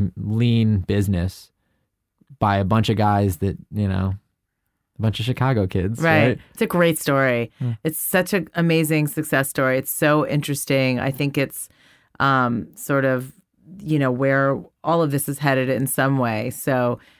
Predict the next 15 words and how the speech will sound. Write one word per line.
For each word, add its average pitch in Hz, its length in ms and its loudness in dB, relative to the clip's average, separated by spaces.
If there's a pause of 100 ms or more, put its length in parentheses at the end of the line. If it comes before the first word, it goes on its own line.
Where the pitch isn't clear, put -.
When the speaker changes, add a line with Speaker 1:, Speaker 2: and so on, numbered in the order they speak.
(140)
Speaker 2:
it's, - 400 -12
it's 147 240 -4
just - 260 -6
really 139 260 2
interesting 139 420 -4
to 123 100 -6
hear 143 200 0
about 127 280 2
it. 123 40 0
And 135 200 -2
congratulations 143 920 -2
on - 80 -2
Speaker 1:
Well, 135 80 -2
Speaker 2:
your 135 80 -2
Speaker 1:
thank 165 100 2